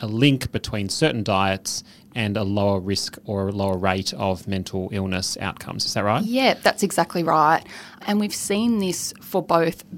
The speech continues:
Speaker 2: better diet quality and better mental health outcomes, and equally and quite independently, worse diet quality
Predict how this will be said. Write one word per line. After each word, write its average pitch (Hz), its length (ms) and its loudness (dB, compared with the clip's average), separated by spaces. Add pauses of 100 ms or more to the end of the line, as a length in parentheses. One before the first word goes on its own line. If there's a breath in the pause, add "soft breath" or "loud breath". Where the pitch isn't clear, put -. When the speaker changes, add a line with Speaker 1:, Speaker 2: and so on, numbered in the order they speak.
(160)
Speaker 2:
better 277 480 0 (100)
diet 226 320 2
quality 233 640 0 (300 loud breath)
and 165 720 4 (180)
better 165 560 2
mental 165 240 2
health 247 240 4
outcomes, 160 640 4
and 170 260 -4
equally 196 680 0 (320 loud breath)
and 175 160 6
quite - 280 6
independently, 208 1040 4 (220)
worse 180 640 4 (100)
diet 151 340 4
quality 156 680 -2